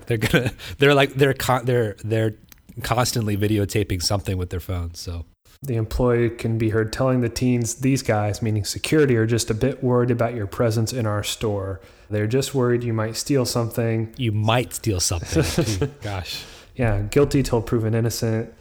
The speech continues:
Speaker 2: One of the teens responds, "Why would we steal something?" And they just said, "End of discussion. I need to ask you to leave our store." So,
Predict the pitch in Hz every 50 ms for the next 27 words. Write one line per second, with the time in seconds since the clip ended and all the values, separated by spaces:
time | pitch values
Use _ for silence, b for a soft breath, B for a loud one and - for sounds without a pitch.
0 | b - 135 131 127 131 127 120 120 110 - - 117 107 110 101 - - 127 113
1 | 110 110 104 - 113 110 110 110 107 107 104 95 - - 151 151 143 139 - 139
2 | 131 123 123 131 123 120 120 117 117 113 B B B B B B B - 101 104
3 | 107 107 107 - - 107 104 - 151 151 147 139 123 123 117 - - - 120 113
4 | 104 - - 113 107 107 107 104 - - - - - - - - 110 107 110 113
5 | 120 120 120 120 120 120 131 135 135 - - - 127 107 107 104 101 - - 113
6 | 104 - - 101 98 101 104 104 101 104 98 98 110 - - - - 104 101 98
7 | 98 92 95 - - 120 113 107 B